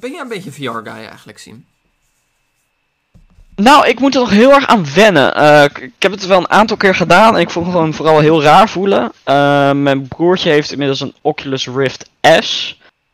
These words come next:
Speaker 2: Eh, en daar is hij wel heel blij mee. Dus als ik ergens nog een keertje tussendoor tijd heb, wil ik eigenlijk wel even Half-Life Alyx spelen.
Speaker 1: Aha.
Speaker 2: Ehm, dus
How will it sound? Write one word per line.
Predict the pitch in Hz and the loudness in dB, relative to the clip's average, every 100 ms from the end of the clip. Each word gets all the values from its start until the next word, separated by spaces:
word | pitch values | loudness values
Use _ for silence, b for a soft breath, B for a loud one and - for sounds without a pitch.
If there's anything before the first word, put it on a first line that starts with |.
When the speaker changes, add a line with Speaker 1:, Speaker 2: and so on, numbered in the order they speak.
| _ _ - | _ _ -8
Speaker 2:
Eh, | 120 131 131 131 131 131 127 - | -2 0 2 2 2 2 2 0
en | 127 | 0
daar | 127 | 0
is | 127 - | 0 -2
hij | 123 | 0
wel | 127 | 0
heel | 127 | 0
blij | 123 123 123 117 | -4 2 4 4
mee. | 117 117 | 2 -6
Dus | 123 | -6
als | 127 | -10
ik | 131 | -8
ergens | - 131 131 | -2 -2 -2
nog | 135 | -10
een | - | -10
keertje | 127 123 - | -6 -6 -8
tussendoor | - 131 - 127 123 | -10 -8 -4 -4 -2
tijd | 131 113 113 | -2 -2 -2
heb, | 113 - | -8 -6
wil | 117 | -10
ik | - | -4
eigenlijk | - 123 - 117 113 | 0 0 0 -4 -2
wel | 113 | -2
even | 120 | 0
Half-Life | 120 - 113 - | 0 0 -2 0
Alyx | 123 143 - | -2 -2 -4
spelen. | - 90 - 269 _ _ _ _ - | -6 -4 -4 -8 _ _ _ _ -18
Speaker 1:
Aha. | 143 131 113 - - | -18 -18 -20 -12 -2
Speaker 2:
Ehm, | 151 156 156 156 156 156 156 156 156 156 156 _ _ _ _ _ _ _ _ _ _ _ _ _ _ _ _ _ _ _ - | 2 4 4 4 4 6 6 4 0 -4 -6 _ _ _ _ _ _ _ _ _ _ _ _ _ _ _ _ _ _ _ -2
dus | 156 160 160 160 - - - | 4 6 6 4 -2 -4 -8